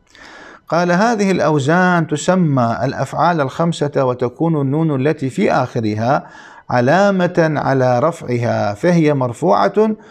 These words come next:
بثبوت النون نيابة عن الضمة، فتقول: الزيدان يضربان".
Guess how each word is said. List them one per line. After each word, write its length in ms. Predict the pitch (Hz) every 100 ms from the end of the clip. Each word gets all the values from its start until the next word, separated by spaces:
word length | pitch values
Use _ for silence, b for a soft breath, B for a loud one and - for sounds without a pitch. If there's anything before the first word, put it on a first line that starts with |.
| B _
بثبوت 600 | 139 139 147 143 170 165
النون 340 | 156 147 156 151
نيابة 640 | 151 139 147 208 185 170
عن 300 | 165 156 143
الضمة، 640 | 139 139 165 151 139 135 131
فتقول: 720 | 120 120 120 151 170 156 131
الزيدان 720 | 127 120 120 117 131 165 180
يضربان". 1040 | 190 190 185 190 190 180 151 139 131 117